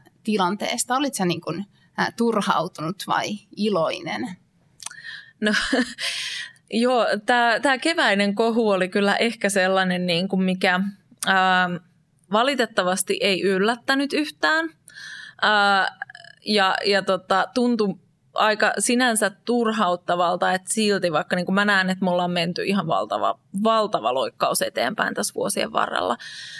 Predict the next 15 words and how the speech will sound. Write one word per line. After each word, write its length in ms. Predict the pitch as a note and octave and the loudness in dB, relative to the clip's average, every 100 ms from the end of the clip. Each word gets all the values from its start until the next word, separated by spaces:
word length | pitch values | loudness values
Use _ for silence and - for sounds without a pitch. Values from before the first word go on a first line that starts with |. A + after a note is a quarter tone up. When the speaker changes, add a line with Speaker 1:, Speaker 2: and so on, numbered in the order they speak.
| - - | -10 -2
Speaker 2:
ja, 260 | G#3 F3+ - | 2 2 2
ja 100 | F#3+ | 2
maailma 400 | F#3+ G3 F#3 F3+ | 2 2 2 2
on 60 | |
muuttunut 580 | F#3 F#3 F#3 F#3 F#3 F#3 | 2 2 0 0 0 2
vauhdilla, 680 | G3 F3+ F#3 F#3+ F#3 F#3+ F#3+ | 2 2 0 -2 0 0 -2
niin 180 | G3+ G3 | -2 0
silti 300 | G3 G#3 F#3+ | 0 0 0
se 100 | G3+ | 2
ei 120 | F#3 | 0
ole 80 | F#3 - | 0 0
kuitenkaan 420 | G3+ F#3+ F3+ F3+ | 0 0 0 0
muuttunut 560 | F#3 F3+ F3+ F3+ E3 | 2 0 0 -2 0
vielä 320 | F3 G3 F3 E3+ | 0 0 2 0
riittävästi. 800 | F3 E3+ - G3+ A#3+ - - D4+ | 0 -2 0 0 2 0 -2 -4